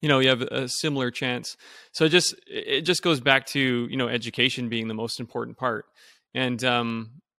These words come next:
you know, I think that's what we're trying to do at Fresh Cap as well, is just trying to teach people that, hey, you don't need to be scared of these things, but you need to be smart of these things, smart about these things. And, uh, it's like anything else in life. But, um, I do feel like North America in general is becoming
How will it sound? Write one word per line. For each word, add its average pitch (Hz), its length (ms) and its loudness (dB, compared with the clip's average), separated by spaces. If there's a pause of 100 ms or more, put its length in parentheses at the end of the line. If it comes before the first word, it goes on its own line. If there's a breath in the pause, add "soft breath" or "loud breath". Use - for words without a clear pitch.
(300)
you 135 100 -8
know, 117 120 -2
I 120 100 -2
think 127 340 -8 (200 soft breath)
that's 156 200 4
what 160 80 0
we're 151 100 0
trying 147 180 0
to 127 80 0
do 127 60 0
at 120 60 -8
Fresh 135 200 0
Cap 120 260 -2 (160)
as 123 100 -10
well, 185 240 2
is 120 80 -2
just 117 140 -6
trying 117 220 -4
to 113 60 -18 (200)
teach 135 220 -8
people 123 340 -4
that, 117 160 -4
hey, 151 100 -2
you 127 100 0
don't 131 140 -2
need 127 120 -2
to 123 60 -4
be 117 100 -6
scared 120 240 -4
of 110 60 -4
these 113 120 -6
things, 117 240 -6
but 113 200 -8
you 123 100 -10
need 120 120 -6
to 113 60 -14
be 113 100 -12
smart 139 280 -2
of 110 60 -6
these 110 180 -10
things, 110 320 -12
smart 123 320 -2
about 123 260 -4
these - 180 -12
things. 127 380 -8 (500 loud breath)
And, 143 300 2
uh, 143 160 6
it's 143 200 0
like 143 200 2
anything 139 340 0
else 139 220 -4
in 113 80 -8
life. - 360 -12 (460 soft breath)
But, 135 360 2
um, 127 420 2 (480)
I 170 140 6
do 180 220 0
feel 165 320 0
like 127 380 0
North 131 240 -2
America 131 340 -2
in 123 100 -4
general 120 340 -4
is 110 80 -10
becoming 117 560 -6